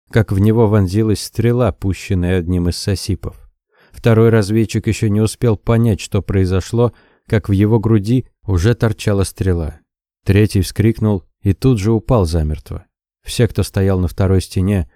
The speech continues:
с каким-то детским ужасом смотрели, как проклятые с легкостью убили разведчиков.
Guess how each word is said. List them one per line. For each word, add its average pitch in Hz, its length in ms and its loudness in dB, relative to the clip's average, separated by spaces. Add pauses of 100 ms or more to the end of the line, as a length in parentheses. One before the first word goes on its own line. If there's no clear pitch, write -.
(120)
с - 140 -14
каким-то 110 440 -2
детским 104 680 -2
ужасом 92 760 -2 (120)
смотрели, 98 680 -2
как - 260 -6
проклятые 87 720 -4 (180)
с - 180 -10
легкостью 113 580 0
убили 92 420 0 (160)
разведчиков. 85 880 -6